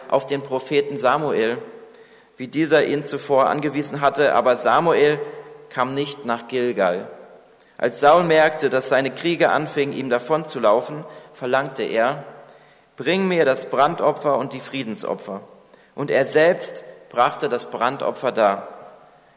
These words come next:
Kaum hatte er die Opferhandlung vollzogen, traf Samuel ein. Saul ging ihm entgegen und begrüßte ihn, aber Samuel sagte: "Was hast du getan?" Saul antwortete:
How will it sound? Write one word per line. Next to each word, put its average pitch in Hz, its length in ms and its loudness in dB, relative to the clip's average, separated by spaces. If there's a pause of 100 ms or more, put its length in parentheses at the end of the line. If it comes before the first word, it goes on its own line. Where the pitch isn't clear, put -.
Kaum 151 300 4
hatte 156 220 2
er 117 120 2
die - 160 -6
Opferhandlung 135 680 0
vollzogen, 143 760 -2 (360)
traf 123 280 -2
Samuel 117 640 -2
ein. 110 320 -4 (960)
Saul 147 300 4
ging 160 180 -2
ihm 139 180 -4
entgegen 143 480 -2
und 107 160 -6
begrüßte 156 540 -6
ihn, 135 360 -8 (380)
aber 127 240 2
Samuel 127 500 0
sagte: 131 600 0 (760)
"Was 170 280 4
hast 165 240 0
du 160 80 -2
getan?" 151 580 2 (920)
Saul 127 300 2
antwortete: 98 680 -4